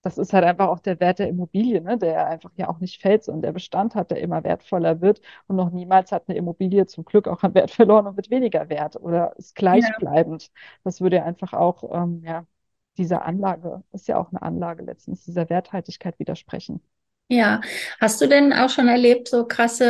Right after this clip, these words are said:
Speaker 2: Immobilienabbewertungen, also dass die Kaufpreise eigentlich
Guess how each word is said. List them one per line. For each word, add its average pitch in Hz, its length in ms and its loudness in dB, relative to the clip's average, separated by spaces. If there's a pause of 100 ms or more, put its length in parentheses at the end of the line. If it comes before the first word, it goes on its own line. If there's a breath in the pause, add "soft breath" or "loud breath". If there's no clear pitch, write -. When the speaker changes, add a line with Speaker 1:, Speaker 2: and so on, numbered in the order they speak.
(120)
Speaker 2:
Immobilienabbewertungen, 226 1900 2
also 214 240 2
dass 202 260 0
die 208 200 0
Kaufpreise 208 1160 2
eigentlich 202 460 -2